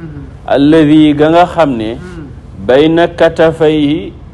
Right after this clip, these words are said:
bayna katifayhi, nekk na ci diggante ñaari mbaggam, wala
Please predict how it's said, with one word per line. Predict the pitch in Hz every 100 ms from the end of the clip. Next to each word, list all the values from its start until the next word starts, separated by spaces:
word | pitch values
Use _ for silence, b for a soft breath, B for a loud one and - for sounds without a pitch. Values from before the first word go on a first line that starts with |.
| - -
bayna | 127 151 165 165
katifayhi, | 156 165 170 160 147 147 139 143 160 -
nekk | 127 147 - 160
na | 156 151
ci | 160
diggante | 147 156 156 151 147 147
ñaari | 143 143 143 139 139 139
mbaggam, | 135 123 107 117 104 101 76 - - - - - - - - - - - 107
wala | 117 131